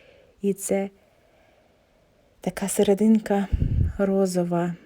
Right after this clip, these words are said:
трошечки жовтуваті пелюсточки з білим. Ну, вона дуже-дуже гарна, вона мені стільки мене радує. Навіть ота проблемка з шийкою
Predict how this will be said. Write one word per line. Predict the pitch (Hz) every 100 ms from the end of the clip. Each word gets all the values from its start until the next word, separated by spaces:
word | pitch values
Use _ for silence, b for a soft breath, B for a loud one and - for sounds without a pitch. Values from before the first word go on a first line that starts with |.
| B -
трошечки | 208 202 - -
жовтуваті | 202 196 - 196 196 202 190
пелюсточки | - 190 180 185 - - -
з | 165 -
білим. | 175 165 170
Ну, | 185 196
вона | 190 196
дуже-дуже | 190 190 190 165 170 175 180
гарна, | 165 185 214 190
вона | 175 180
мені | 180 185
стільки | - 190 - -
мене | 180 175 175
радує. | 170 190 214 180 175 175 b b b b b b b b _
Навіть | 190 190 185 - - - 185
ота | - 190 185
проблемка | 185 185 190 180 175 175
з |
шийкою | - - 220 220 180 175